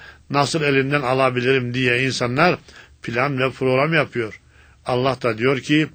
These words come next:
"اَتَأْخُزُونَهُ بُهْتَانًا وَاِسْمًا مُب۪ينًا." Evet,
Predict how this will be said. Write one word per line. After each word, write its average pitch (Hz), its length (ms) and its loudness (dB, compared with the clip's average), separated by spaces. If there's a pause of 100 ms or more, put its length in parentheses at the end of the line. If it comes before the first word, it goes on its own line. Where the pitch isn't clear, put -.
(340)
"اَتَأْخُزُونَهُ 131 1040 0
بُهْتَانًا 127 600 -2
وَاِسْمًا 117 500 -6
مُب۪ينًا." 101 420 -12 (1080)
Evet, 113 180 -4